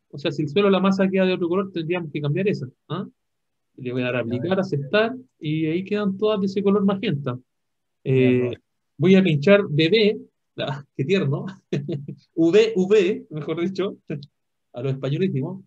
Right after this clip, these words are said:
Speaker 1: pues presionamos V V y vamos a sacar las masas, y acá entonces podemos cambiar esto, ¿cierto? Era color, no sé, ese, así, ese colorcito, aplicar, aceptar, y ahí se cambia todo. ¿Mm?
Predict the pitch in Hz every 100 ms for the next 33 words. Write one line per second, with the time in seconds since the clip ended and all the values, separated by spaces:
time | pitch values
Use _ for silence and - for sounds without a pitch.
0 | - 110 - 101 - 101 143 190 190 135
1 | 123 113 165 226 - _ _ _ _ 117
2 | 120 160 156 117 135 151 139 135 190 151
3 | 190 - _ _ - 123 180 240 - 147
4 | 143 202 208 - 151 175 190 - 135 156
5 | 175 - _ _ _ _ _ 156 143 139
6 | - 160 - 160 151 143 143 - - 147
7 | 147 147 160 147 143 139 - _ _ _
8 | - 139 - - - - _ _ _ _
9 | - - 127 120 - 156 139 143 143 -
10 | _ _ _ _ _ 131 123 143 156 196
11 | - _ _ _ _ _ _ - 139 127
12 | - _ _ 156 190 190 131 113 110 -
13 | - _ - 117 _ 147 190